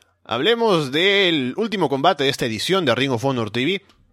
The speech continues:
que fue los Motor City Machine Guns, Super A C H y Lio Rush contra los John Bucks, Hangman Page y Yujiro Takahashi. A C H corre todo el campo de béisbol durante su entrada al ring.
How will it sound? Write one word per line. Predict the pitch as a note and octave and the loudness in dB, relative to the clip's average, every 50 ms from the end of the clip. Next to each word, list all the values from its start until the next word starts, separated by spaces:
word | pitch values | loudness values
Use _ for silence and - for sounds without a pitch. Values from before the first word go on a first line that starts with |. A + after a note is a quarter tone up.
| _ _ _ _ _ _ _ _ _ _ _ | _ _ _ _ _ _ _ _ _ _ _
que | - D#3+ | 2 2
fue | D#3 D3+ F3+ A3+ B3 A#3+ | 2 2 2 2 4 4
los | G#3+ F#3+ F3 - | 4 2 0 2
Motor | A3+ C4+ C#4 B3 G3 | 2 2 4 2 2
City | E3 A#3+ A3 A3+ | 2 0 0 0
Machine | G#3 F3+ - - G#3+ A3 F3 | 0 0 0 0 -2 -2 0
Guns, | C#3 D3+ D#3+ E3+ E3+ D3+ - - | 2 2 0 0 -2 -6 -8 -2
Super | - - D#4 D4+ - G#3 E3+ F3+ | 0 0 2 4 4 4 6 6
A | F3 D#3+ | 4 4
C | D3 - C#3+ C#3+ D3+ C3 C3+ | 2 2 2 2 2 2 0
H | C3+ - - - | -2 -6 -8 -6
y | A2+ A#2 B2 | -6 -4 -2
Lio | F#3+ A3+ G3+ D3 | 0 2 2 4
Rush | A2 E3 D#3+ A#2 B2 C#3 - - | 4 4 4 4 2 0 -6 -8
contra | - B2+ D3 D3+ D3 C#3 C3+ | -4 -2 -2 0 0 0 0
los | C3+ B2 B2 B2 | 2 0 0 0
John | C3+ - D3 | -2 -2 0
Bucks, | D3 G3+ A#3 G#3 - - - - | 2 2 2 2 0 -2 -2 0
Hangman | C#3+ E3+ F#3 E3+ D#3 C#3 A#2+ A2 | 2 2 2 2 0 -2 -2 0
Page | D3 E3 F3+ F#3 E3+ - - | 0 0 0 0 -2 -4 -4
y | - B2+ | -4 -4
Yujiro | A2+ A2+ A#2+ E3 F#3 E3+ C#3 B2 | -4 -2 -2 -2 0 0 0 0
Takahashi. | - E3 - A2 - C#3 D3 D#3 - - E3 C#3+ D#3 - _ _ _ _ _ _ _ _ _ _ _ - | 0 -2 -2 -2 -2 -2 -2 -2 -2 -4 -6 -8 -8 -10 _ _ _ _ _ _ _ _ _ _ _ 0
A | - F3 F#3 | 2 2 2
C | - - C#3+ E3 | 2 2 2 2
H | F3 D#3 - - | 2 0 -2 -4
corre | - F#3 F3+ F#3 F3+ C3 | -4 -2 0 0 -2 -2
todo | - _ - A3 A#3 A3+ | -4 _ -4 -2 0 0
el | F#3 C3+ | 0 0
campo | - G#3 A#3 G#3 - B2 | 0 0 0 2 2 2
de | B2+ | 2
béisbol | D3 G3+ F3+ D3+ F3+ F3+ | 2 0 0 0 -2 -2
durante | C#3+ A#2 A#2 A#2 A2+ B2 G#2+ | -2 -2 -4 -4 -4 -6 -6
su | B2 | -6
entrada | A2+ A#2 D3 E3+ E3+ | -4 0 2 2 2
al | C#3 A#2+ | 2 2
ring. | E3+ A3+ A#3+ | 0 -2 -2